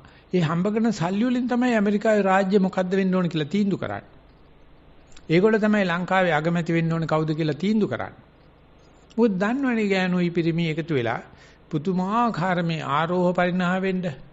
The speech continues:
ගෑනුන්ට මේ කෑල්ල වඩලා දෙන්න ඕන නම් ලක්ෂ හතරයි. අර කෑල්ල අයින් කරන්න ඕන නම් ලක්ෂ හතරයි. ගෑණිය පිරිමියෙක් කරලා දෙන්න ඕන නම් මෙච්චරයි. මේ සෑහෙන ගාණක් ඉන්නවා.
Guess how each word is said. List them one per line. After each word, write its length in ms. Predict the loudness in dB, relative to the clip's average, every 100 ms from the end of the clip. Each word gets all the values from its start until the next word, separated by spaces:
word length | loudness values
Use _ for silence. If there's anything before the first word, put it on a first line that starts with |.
| -20 -20 -20 -20 -20 -20 -18 -2
ගෑනුන්ට 420 | 0 2 0 0
මේ 200 | 0 0
කෑල්ල 380 | 0 2 2 2
වඩලා 360 | 2 0 0
දෙන්න 240 | 0 0 2
ඕන 140 | 2
නම් 140 | 2 2
ලක්ෂ 300 | 0 -2 -10
හතරයි. 380 | -10 -12 -18 -20 -20 -20 -20 -20 -20 -20 -20 -20 -20 -20 -20 _ -16 -4
අර 100 | -2
කෑල්ල 260 | 0 0 2
අයින් 240 | 0 0
කරන්න 340 | 0 0 0 0
ඕන 120 | 0
නම් 120 | 2
ලක්ෂ 260 | 0 -2 -6
හතරයි. 400 | -6 -8 -10 -14 -20 _ _ _ _ _ -20 _ -10
ගෑණිය 360 | 0 2 2 0
පිරිමියෙක් 420 | -2 0 0 -2
කරලා 260 | 0 0 2
දෙන්න 220 | 2 2
ඕන 140 | 4 2
නම් 160 | 2 0
මෙච්චරයි. 420 | -2 -4 -6 -8 -16 -20 -20 -20 _ _ -20 -20 -20 -20 _ _ _ _ _ _ _ _ -6
මේ 140 | -2
සෑහෙන 440 | 0 2 4 4 4
ගාණක් 420 | 2 2 -2 -2
ඉන්නවා. 320 | -2 -2 -4